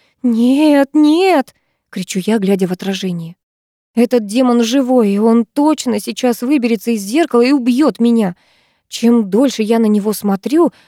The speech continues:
тем сильнее кровь стынет в моих жилах. С каждой секундой дикий животный страх приближает меня к остановке сердца. «Пожалуйста, не убивай меня!» Рыдаю я, вжимаясь в кресло и мотая головой.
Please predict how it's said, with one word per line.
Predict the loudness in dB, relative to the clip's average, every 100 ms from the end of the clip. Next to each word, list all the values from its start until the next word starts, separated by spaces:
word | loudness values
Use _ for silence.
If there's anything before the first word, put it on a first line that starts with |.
| _
тем | -4 -4
сильнее | 0 2 4 2
кровь | 0 -4 -4
стынет | -4 -2 -2
в | -2
моих | -2 -2
жилах. | -4 -4 -6 -10 _ _ _
С | -4
каждой | 0 0 0 -2
секундой | -4 -2 0 0 0
дикий | -2 0 0 0 0
животный | 0 -2 -2 0 0
страх | 0 -2 -2 -2
приближает | -6 -4 -2 0 0 0 0
меня | 2 2 -2 _ _
к | -8
остановке | -4 0 0 -2 -8
сердца. | -8 -8 -10 -16 -20 _ _ _ _ -4
«Пожалуйста, | -2 0 0 -2 -2 0
не | 4 2
убивай | 2 0 2 2 2
меня!» | 0 0 0 -2 -8 _ _ _ _ _
Рыдаю | -2 0 2 2 2
я, | 0
вжимаясь | -2 -2 0 0 -2
в |
кресло | -4 -2 -2 -2 -4 _ _
и | -2
мотая | 0 0 0 0
головой. | 2 0 0 -6